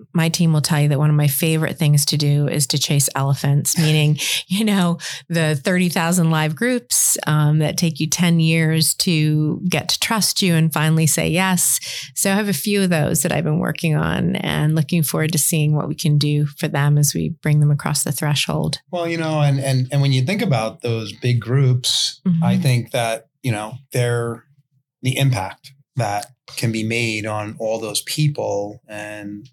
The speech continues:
Speaker 2: you just need one to say yes, and now you just impacted thirty thousand more people than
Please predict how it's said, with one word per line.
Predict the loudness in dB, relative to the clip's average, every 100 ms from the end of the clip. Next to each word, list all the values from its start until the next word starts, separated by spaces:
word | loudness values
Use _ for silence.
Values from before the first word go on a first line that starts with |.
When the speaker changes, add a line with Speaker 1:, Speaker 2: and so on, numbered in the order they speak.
| -12
Speaker 2:
you | -8
just | -6 -6
need | -8 -12 -12
one | -8 -8 -8
to | -8
say | -6 -6 -8
yes, | -8 -6 -6
and | -8
now | -10
you | -10
just | -8 -8
impacted | -8 -10 -12 -10 -18 -10
thirty | -10 -10 -10
thousand | -8 -8 -10 -12
more | -14 -14
people | -12 -12 -8 -8 -8
than | -12 -16 -16 -18